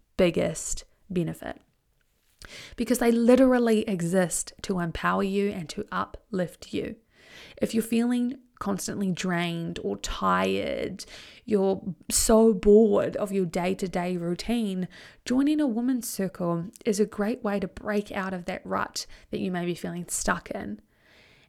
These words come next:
And when you're being around women who listen and care about you, it can work wonders for your mindset. So even if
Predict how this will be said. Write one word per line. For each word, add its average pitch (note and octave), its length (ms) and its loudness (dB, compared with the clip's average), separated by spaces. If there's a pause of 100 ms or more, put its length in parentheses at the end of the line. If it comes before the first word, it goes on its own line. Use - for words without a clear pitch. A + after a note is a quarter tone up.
(140)
And G3 440 0
when G#3 160 2
you're G#3 80 2
being A3+ 420 4
around F3+ 720 -2
women F3+ 460 -4
who F3 180 -8
listen E3+ 580 -2
and E3 220 -8
care F#3 340 -4
about E3+ 360 -6
you, - 400 -4 (520)
it - 140 -14
can A3+ 220 -2
work A3+ 280 2
wonders F#3 880 4
for F3 260 0
your E3 160 -2
mindset. F#3 720 0
So C4 340 2 (380)
even E4 340 -2
if D#4 280 -2